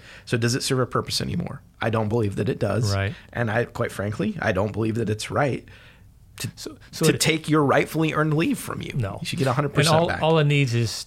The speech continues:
Speaker 2: to get across the chief's desk, whoever that chief may be,
Speaker 1: Yep.
Speaker 2: a quick signature. I can't imagine any reason to not sign it, but I mean, as far as I understand, that's the only mechanism there. Sign it,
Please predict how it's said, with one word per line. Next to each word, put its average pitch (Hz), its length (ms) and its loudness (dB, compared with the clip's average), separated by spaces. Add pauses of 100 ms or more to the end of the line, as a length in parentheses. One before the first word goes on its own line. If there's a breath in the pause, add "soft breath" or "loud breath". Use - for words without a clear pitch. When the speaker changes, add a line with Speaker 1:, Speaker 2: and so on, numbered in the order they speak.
Speaker 2:
to - 100 -12
get 117 180 2
across 117 420 0
the - 60 -18
chief's - 300 -4
desk, 104 360 -4
whoever 120 220 2
that 113 140 0
chief 113 240 -4
may 107 160 0
be, 95 160 -4
Speaker 1:
Yep. 90 200 2 (280 loud breath)
Speaker 2:
a - 60 -20
quick 123 180 -2
signature. 101 600 -4 (380 loud breath)
I 135 180 0
can't 131 240 0
imagine 117 380 0
any 113 100 2
reason 107 420 -2
to - 120 -8
not 95 800 -6
sign - 260 -4
it, 190 140 -6 (280)
but 120 160 2
I 110 60 2
mean, 110 220 0
as 104 100 -4
far 123 200 2
as 117 100 0
I 117 60 2
understand, 104 540 -2 (380 loud breath)
that's 107 400 0
the - 80 -2
only 113 160 2
mechanism 104 540 0
there. 120 400 0
Sign 117 280 -2
it, 117 120 -2